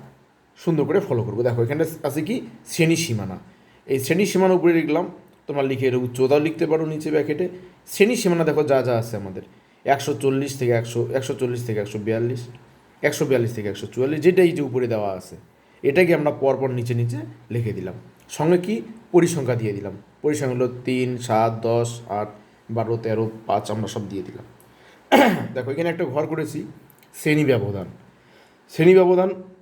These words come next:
<clears throat> কত আছে? দেখো, একশো চল্লিশ আর একশো বিয়াল্লিশ মধ্যে দুই,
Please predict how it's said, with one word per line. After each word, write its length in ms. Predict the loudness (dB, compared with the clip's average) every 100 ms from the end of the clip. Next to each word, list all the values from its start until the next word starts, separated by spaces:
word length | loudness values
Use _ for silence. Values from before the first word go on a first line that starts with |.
| _
<clears throat> 440 | 0 2 -2 -4 -4
কত 120 | 0
আছে? 240 | 0 0 -6 -8 -20 -6
দেখো, 160 | -2 2
একশো 220 | 0 0
চল্লিশ 360 | 2 4 4 2 -6 -18 _ 0
আর 80 | 2
একশো 220 | 2 2
বিয়াল্লিশ 300 | 0 2 2
মধ্যে 200 | 0 -2 0
দুই, 180 | -2